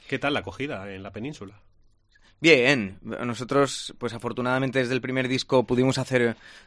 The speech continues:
Speaker 2: camino ahí y, y armar un, pues, una, una trayectoria, eh, a, a fin de cuentas, Casa Rusa ha tocado más veces en la península que en, que en la isla, que en Mallorca.
Speaker 1: Ujú.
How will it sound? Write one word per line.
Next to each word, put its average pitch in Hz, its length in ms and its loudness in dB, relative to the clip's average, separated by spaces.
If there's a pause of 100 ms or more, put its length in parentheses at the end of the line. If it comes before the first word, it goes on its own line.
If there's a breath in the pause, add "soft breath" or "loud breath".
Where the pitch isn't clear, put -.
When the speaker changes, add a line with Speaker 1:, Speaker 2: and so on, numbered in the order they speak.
(140 loud breath)
Speaker 2:
camino 127 400 0
ahí 127 160 0
y, 135 640 4 (120)
y 107 200 -2
armar 110 340 -2
un, 107 640 -6
pues, - 320 -2 (400 soft breath)
una, 98 1200 -2 (300)
una 120 220 -2
trayectoria, 127 800 4
eh, 78 720 -10 (880)
a, 92 220 -2
a - 20 -4
fin 127 140 -6
de 127 80 -2
cuentas, 131 400 0 (200)
Casa 123 240 -2
Rusa 127 400 2 (460)
ha 123 140 -4
tocado 123 240 6
más 127 180 4
veces 123 360 -2
en 120 200 0
la 117 100 4
península 120 380 0
que 127 80 0
en, 101 240 -4
que 110 160 -8
en 101 140 -4
la 98 100 -2
isla, 107 260 -2
que - 60 -10
en 92 60 -10
Mallorca. 101 420 -6
Speaker 1:
Ujú. 123 100 -10